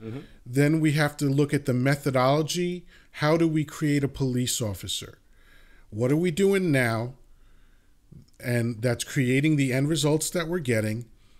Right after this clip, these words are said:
Speaker 2: And where do we make those changes? And I believe you, you have to defund the police. You have to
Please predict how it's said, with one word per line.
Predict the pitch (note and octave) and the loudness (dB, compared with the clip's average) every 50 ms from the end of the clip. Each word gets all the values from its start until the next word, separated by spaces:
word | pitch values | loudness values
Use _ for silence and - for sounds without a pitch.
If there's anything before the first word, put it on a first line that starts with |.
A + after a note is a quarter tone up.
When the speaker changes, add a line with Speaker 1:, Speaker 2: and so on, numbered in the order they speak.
| - - - | -20 -18 -10
Speaker 2:
And | B2 A#2+ A#2+ A#2 A#2 | -6 -4 -4 -2 0
where | A#2 C3 C#3 C#3 | 2 2 4 4
do | C3+ C#3+ C3+ | 2 2 0
we | C3 C3 C3 | 0 0 0
make | B2 A#2+ A#2+ A#2+ - | 0 0 0 -2 -2
those | - A#2+ A2+ A2 - | -4 -4 -2 -4 -4
changes? | - - - A#2+ G#2 G2 F#2 F2+ E2+ - - - - - - - - - - - - - - - - - - - - - - - _ - - | -4 -4 -4 -4 -4 -4 -6 -8 -12 -14 -12 -12 -12 -12 -14 -18 -20 -20 -20 -20 -20 -20 -20 -20 -20 -20 -20 -20 -20 -20 -20 -20 _ -16 -10
And | G#2+ A2+ A#2 | -6 -2 0
I | B2 C3 D3 | 0 2 2
believe | D3 D#3+ E3 D#3 D3+ D3+ D3 C3 | 0 2 2 4 4 4 2 2
you, | B2+ C3 B2+ B2+ A2 F2 | 0 0 0 0 -2 -4
you | A#2 A#2 A#2 G#2 | -4 -4 -4 -2
have | - G#2 B2+ B2 C3 C3+ - - | -2 -2 0 0 0 -2 -2 -2
to | E3 D3 | -2 -2
defund | A#2+ G#2+ C#3 C#3 C#3 C3+ C3+ - - - B2+ B2 A#2+ B2 B2+ B2 C#3 - - | -2 -2 0 0 0 0 -2 -6 -6 -4 -2 -2 0 -2 -2 -4 -6 -10 -8
the | A#2 A2 A#2+ | -6 -6 -6
police. | - - C#3 C3 B2 D3+ F#3 C3+ F#2 - - - - - - - - - | -2 -2 0 0 2 0 0 -2 -2 -6 -8 -10 -16 -20 -20 -20 -20 -12
You | - A#2+ A#2+ A2+ | -6 -4 -4 -4
have | F#2+ F#2 G2+ C3 C3 C#3+ C#3 - - | -4 -4 -2 0 0 0 -2 -4 -4
to | - D#3+ D#3+ D#3+ D#3+ D#3+ D#3 | -2 0 2 2 2 0 -2